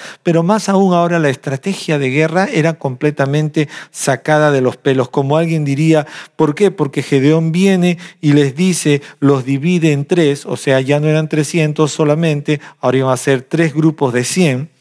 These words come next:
y los divide y los pone, dice, a cada uno con un ca-, un cuerno de carnero, una vasija de barro y una antorcha. Y las, las vasijas de barro no tenían pólvora, por si acaso. No vaya a pensar usted que estaban con pólvora,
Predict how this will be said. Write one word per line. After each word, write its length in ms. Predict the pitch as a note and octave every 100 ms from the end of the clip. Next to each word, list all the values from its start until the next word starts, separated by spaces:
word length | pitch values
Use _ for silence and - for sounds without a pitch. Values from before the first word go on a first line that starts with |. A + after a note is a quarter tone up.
| - - - -
y 120 | G#3+
los 180 | A3 F#3+
divide 500 | F#3 F#3 E3+ D#3 D3+ - - -
y 140 | F#3+
los 160 | F#3 E3
pone, 380 | G3 F#3+ E3+ E3
dice, 280 | E3+ E3
a 80 | D3+
cada 240 | F3+ F3+ F3+
uno 280 | F#3 G#3
con 140 | G3+ D3+
un 200 | D3 D#3+
ca-, 200 | F3 F3
un 160 | E3
cuerno 440 | D#3+ F3 E3+ E3+ F3+
de 100 | F3
carnero, 560 | F3+ F3+ F3 E3 F3 -
una 300 | C#3+ C3+ C#3
vasija 500 | C#3+ - D#3+ C#3+ D#3+
de 140 | D#3+
barro 340 | D3 C#3 D3
y 140 | D#3 A#2+
una 180 | A#2+ A2
antorcha. 600 | G#2 G2+ F2+ - G2 - _ - - -
Y 520 | D3 C#3+ C#3 C3+ C#3 C#3 C#3 C#3+
las, 260 | C#3 C3 B2 - D#3
las 180 | C3 B2+
vasijas 540 | C3+ - G#3+ F3 D#3+
de 80 | C#3
barro 320 | B2+ F#3+ E3
no 160 | C#3 D#3
tenían 400 | C#3+ C#3 D3 A#2+
pólvora, 520 | - D3+ A2+ A2 G2+
por 140 | -
si 120 | - A2
acaso. 340 | - G#2+ A#2+
No 100 | B2+
vaya 140 | D3
a 60 | D3
pensar 280 | C3 B2+ D3+
usted 240 | C#3 D#3
que 80 | D3
estaban 300 | B2+ C#3 C#3
con 180 | C3+ A2+
pólvora, 480 | D3 C#3+ C3+ C3+